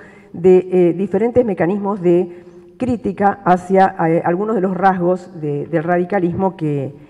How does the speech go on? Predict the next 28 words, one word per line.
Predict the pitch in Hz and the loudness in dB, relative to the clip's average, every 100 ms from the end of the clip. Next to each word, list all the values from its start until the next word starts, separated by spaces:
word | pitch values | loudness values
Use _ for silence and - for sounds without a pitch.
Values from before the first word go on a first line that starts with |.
| _ - | _ -2
que | 170 | 0
habían, | 170 175 170 156 151 - | 2 2 2 0 -4 -6
eh, | 170 143 143 151 151 | -8 -8 -8 -8 -4
había | 160 175 | -2 0
señalado | 151 151 170 | -2 2 2
también | 160 156 165 165 | 2 0 0 0
previamente, | 175 165 156 160 160 156 143 - - | 4 4 4 0 0 -2 -4 -6 -10
eh, | 135 131 | -8 -4
Vicky, | 131 - - 135 | -4 -6 -20 -12
¿no? | 214 - _ _ _ _ _ - _ _ _ _ _ _ _ _ _ _ _ _ - | -12 -12 _ _ _ _ _ -20 _ _ _ _ _ _ _ _ _ _ _ _ -2
Y | 247 | 4
además | 262 294 370 359 | 6 6 4 6
de, | 320 - | 4 2
digamos, | 208 233 247 240 | 0 2 2 0
del | 190 196 | -2 4
golpe | 240 269 262 | 4 4 2
institucional | 240 226 202 202 - 175 214 214 202 | -2 -4 -10 -10 -4 0 0 0 0
que | 170 | -2
puede, | 175 180 180 175 165 - | 0 2 4 4 2 2
eh, | 160 139 139 - | -2 -2 -4 -12
significar | - 175 170 165 160 208 170 - | -6 -4 -2 -2 4 6 6 4
la | 147 139 | -2 0
pérdida | 214 220 196 165 165 156 | 4 4 6 4 4 2
de | |
la | 160 156 | 0 0
presidencia, | 214 233 262 156 160 220 233 | 0 0 0 2 0 0 -2
está | - 240 339 | 0 -4 0
también | 330 254 247 285 | 0 0 0 0